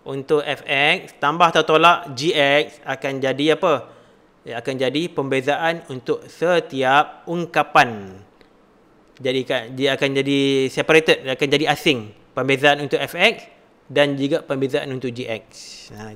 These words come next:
contohnya macam ni lah kita kata dulu. D D X untuk lima X kuasa dua tambah empat X tolak amal, eh, tolak tiga contohnya. Ha, jadi ini apa dia? Ini adalah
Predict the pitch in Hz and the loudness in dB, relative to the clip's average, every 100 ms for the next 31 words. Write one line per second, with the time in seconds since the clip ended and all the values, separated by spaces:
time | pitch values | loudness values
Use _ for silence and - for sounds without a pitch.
0 | - 123 120 143 139 143 135 127 127 131 | -10 -10 -4 -2 -2 -4 -4 -4 -4 -6
1 | 123 - - 120 117 120 120 123 127 98 | -6 -8 -12 -8 -8 -6 -8 -6 -8 -10
2 | _ _ _ _ _ _ _ _ - _ | _ _ _ _ _ _ _ _ -20 _
3 | _ _ _ _ _ _ _ _ _ _ | _ _ _ _ _ _ _ _ _ _
4 | _ _ _ _ 117 139 170 160 156 147 | _ _ _ _ -8 -2 -2 0 -2 0
5 | 143 147 143 135 127 135 135 135 139 131 | 0 0 -6 -10 -4 -2 0 0 -2 -4
6 | 127 147 170 165 - 147 - - 143 127 | -6 -4 -6 -8 -6 -6 -6 -10 -10 -6
7 | 135 135 139 135 139 139 131 _ _ _ | -6 -4 -2 -2 -2 -6 -10 _ _ _
8 | - 131 135 131 - 131 120 131 127 - | -6 -4 -2 -2 -4 -12 -4 -4 -4 -4
9 | 131 127 127 - - 135 127 - 127 123 | -4 -4 -8 -16 -10 -6 -6 -6 -8 -8
10 | 123 127 - 123 135 127 139 135 131 120 | -6 -8 -8 -6 -4 -4 -8 -8 -6 -6
11 | 120 120 117 110 104 107 107 107 104 123 | -6 -8 -8 -10 -14 -14 -12 -12 -8 -6
12 | 139 139 160 190 196 151 - - - 131 | -4 -2 0 4 4 2 -6 -20 -16 -8
13 | 135 135 131 127 143 170 | -4 -2 -2 2 4 4